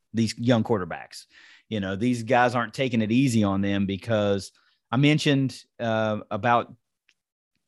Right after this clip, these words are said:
I don't remember exactly what I said, but at some point you're gonna be in a very inopportune moment. And do you wanna be learning on the fly at that moment? Or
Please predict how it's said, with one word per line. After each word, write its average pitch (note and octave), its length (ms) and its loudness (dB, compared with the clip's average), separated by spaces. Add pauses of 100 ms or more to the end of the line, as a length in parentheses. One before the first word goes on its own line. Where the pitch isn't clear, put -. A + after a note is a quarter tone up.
(560)
I A#2 100 -2
don't A#2+ 140 0
remember G#2+ 280 -2
exactly G2+ 380 -4
what F#2 140 -6
I F2 60 -6
said, A2+ 380 -2
but F2+ 220 -6
at G#2+ 140 -10
some D3+ 240 0
point C#3 260 0
you're B2 120 0
gonna B2 200 2
be A#2+ 320 -2
in A2+ 100 -6
a A2 80 -4
very A#2 440 0
inopportune A2+ 560 -4
moment. A#2 400 2
And G2+ 140 -4
do G#2+ 60 -4
you A2 200 0
wanna A2+ 180 0
be G#2 120 -2
learning G#2+ 340 0
on G#2+ 100 -2
the G2 80 -4
fly G#2 420 -4
at F#2+ 200 -10
that A#2+ 200 0
moment? F2+ 420 -8
Or G#2+ 420 -2